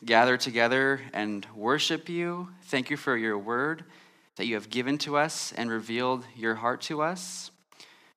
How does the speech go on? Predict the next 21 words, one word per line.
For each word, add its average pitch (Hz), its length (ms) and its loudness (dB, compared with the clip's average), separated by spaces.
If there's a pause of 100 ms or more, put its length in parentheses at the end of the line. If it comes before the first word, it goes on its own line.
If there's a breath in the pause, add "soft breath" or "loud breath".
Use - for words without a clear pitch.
(160)
We 139 120 4
ask 127 360 6
that 117 140 2
your 120 140 0
Spirit 135 520 0 (180)
would 123 160 -6
use 131 280 -2
this 139 180 -2
passage 110 600 0
to - 100 -10
convict 113 480 -6
us 147 420 -4
of 110 140 0
our 110 100 4
sin 123 600 -4 (600 loud breath)
and 120 160 -2
encourage 117 460 0
us - 560 -2 (120)
with 117 200 -6
your 107 100 -2
promises. 95 840 -4